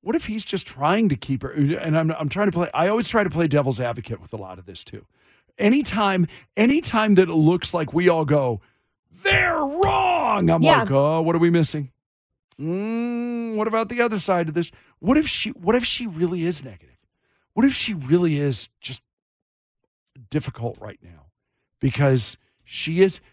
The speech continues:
Speaker 1: obviously she's talented and, and, uh, uh, highly skilled and highly educated and all of these
Speaker 2: Yes.
Speaker 1: things.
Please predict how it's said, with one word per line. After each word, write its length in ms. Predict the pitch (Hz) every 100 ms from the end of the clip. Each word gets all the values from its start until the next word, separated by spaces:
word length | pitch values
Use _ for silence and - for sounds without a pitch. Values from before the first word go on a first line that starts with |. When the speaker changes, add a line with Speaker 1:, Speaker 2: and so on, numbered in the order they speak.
| _ _
Speaker 1:
obviously 600 | 165 208 254 214 - 160
she's 340 | - - 127
talented 760 | - - 180 208 220 160 135 135 _
and, 500 | 143 143 131 120 117 - _ _ _ _ -
and, 500 | 143 127 117 113 98 _ _ _ _ _ _ _ _
uh, 340 | 135 123 104 95 - _ _
uh, 260 | - 107 95 90 _ _ _ _ _ -
highly 380 | - 196 202
skilled 640 | 165 - - 175 190 170 123
and 120 | 110
highly 500 | 101 175 190 196 175
educated 480 | 180 165 - 135 185
and 40 | 247
all 300 | 370 - -
of 100 | 180
these 80 | 175 165
Speaker 2:
Yes. 80 |
Speaker 1:
things. 320 | - 185 139